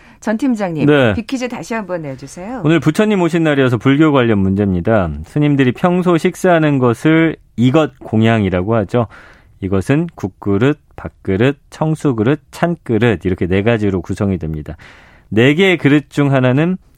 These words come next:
Speaker 2: 닦아내고 비워내기 위한 용도로 쓰입니다. 이 안에는 모든 이가 공평하게 나누어 먹는다라는 평등 사상도 담겨 있고요. 특히 쌀알 하나도 그것을 지어낸 농부의 공덕을 헤아려 버림이 없도록 하는 마음은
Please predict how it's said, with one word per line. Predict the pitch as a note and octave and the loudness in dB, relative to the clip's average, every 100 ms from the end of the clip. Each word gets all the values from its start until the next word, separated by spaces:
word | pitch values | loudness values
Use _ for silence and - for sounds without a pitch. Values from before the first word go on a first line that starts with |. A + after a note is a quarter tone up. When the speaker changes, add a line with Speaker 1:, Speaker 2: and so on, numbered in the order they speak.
| _ | _
Speaker 2:
닦아내고 | - G2+ - D3 C#3 A#2 F#2 | -8 -6 0 2 4 2 0
비워내기 | - B2+ F3 F#3 C#3+ A#2+ G2 | 2 4 4 4 2 2 2
위한 | F#2 E2+ | 2 0
용도로 | F2 F#2 F#2+ F2 | -2 -2 -2 -2
쓰입니다. | - C#3 B2 E2 A2 F#2+ - - - _ _ _ | -4 -2 0 0 0 -2 -4 -20 -20 _ _ _
이 | G2+ | 0
안에는 | G2 G#2 G#2+ A#2 B2+ | 2 2 2 2 2
모든 | G2 G#2 B2 | 0 2 2
이가 | A#2 G#2 G2+ F#2+ | 2 2 0 0
공평하게 | - A2 - C3 A2+ G#2 G2 | 0 -2 0 0 0 0 0
나누어 | E2+ G2 A2+ | 0 2 2
먹는다라는 | G2+ F#2+ F2+ E2+ G2+ G2+ F#2+ F2 F#2 F#2 | 2 0 0 0 0 0 0 -2 -2 -2
평등 | C#3+ C#3+ D3 C3+ | -2 0 0 0
사상도 | B2 A2+ G#2 | 0 0 -2
담겨 | F#2+ F2 F2 | -2 -2 -2
있고요. | E2+ - G#2+ A#2 - - - - - _ | -4 -4 -2 -2 -6 -20 -20 -20 -20 _
특히 | - D#3 E3+ | -20 0 0
쌀알 | - F3+ G#3 A3+ G#3+ | 2 2 4 4 4
하나도 | G3+ F3+ E3 G3 G#3+ | 4 2 2 0 0
그것을 | C3+ C#3+ C#3+ C3 | 0 2 2 0
지어낸 | - A#2 A#2 | 0 0 2
농부의 | G2+ G#2+ A#2+ C3 B2 G2+ | 2 0 2 2 2 0
공덕을 | - A2 B2+ A#2 A2+ | 0 2 2 2 2
헤아려 | D3 C#3 A2+ | 2 2 0
버림이 | F#2 G#2 A#2+ C3+ G#2 | 0 0 2 2 0
없도록 | - G#2 G2 - | 0 -2 -2 -2
하는 | G#2 F#2+ | -2 0
마음은 | E2 E2 E2+ G2+ | -2 -2 -2 -2